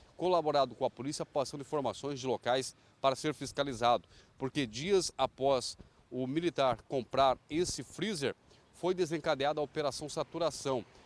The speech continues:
E muitos ali acreditaram que ele teria alguma coisa, sem se dar conta que essa operação já vinha sendo planejada pela Polícia Militar por algum tempo, por conta dos números de furto,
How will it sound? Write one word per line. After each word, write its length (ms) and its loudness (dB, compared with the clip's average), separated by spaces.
E 80 0
muitos 420 -2
ali 420 2
acreditaram 720 0
que 100 -10
ele 80 -8
teria 220 -4
alguma 220 0
coisa, 360 -2
sem 460 0
se 160 0
dar 220 4
conta 440 -2
que 120 -2
essa 180 -2
operação 600 0
já 140 0
vinha 200 -4
sendo 220 -6
planejada 680 -2
pela 160 2
Polícia 340 -6
Militar 460 0
por 120 4
algum 260 2
tempo, 340 -2
por 200 -6
conta 280 2
dos 220 -8
números 260 -2
de 80 -8
furto, 440 -6